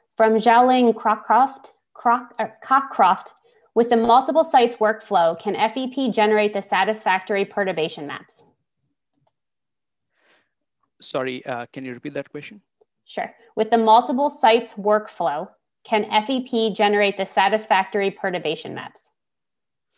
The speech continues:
Speaker 2: Um, so, eh, eh,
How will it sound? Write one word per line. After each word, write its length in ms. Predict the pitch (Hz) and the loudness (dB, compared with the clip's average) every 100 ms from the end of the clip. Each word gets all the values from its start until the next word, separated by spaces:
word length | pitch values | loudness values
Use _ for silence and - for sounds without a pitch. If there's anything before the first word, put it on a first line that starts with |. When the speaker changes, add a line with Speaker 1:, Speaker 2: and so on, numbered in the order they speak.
| _ _ _ _ _ _ _ - | _ _ _ _ _ _ _ -4
Speaker 2:
Um, 500 | 151 147 147 147 - _ _ _ _ - | 0 0 -2 -8 -18 _ _ _ _ -12
so, 500 | - 190 180 175 - _ _ _ - | -4 -2 -2 -4 -10 _ _ _ -16
eh, 140 | 107 - _ _ _ _ _ _ _ _ _ | -16 -16 _ _ _ _ _ _ _ _ _
eh, 100 | 185 | -8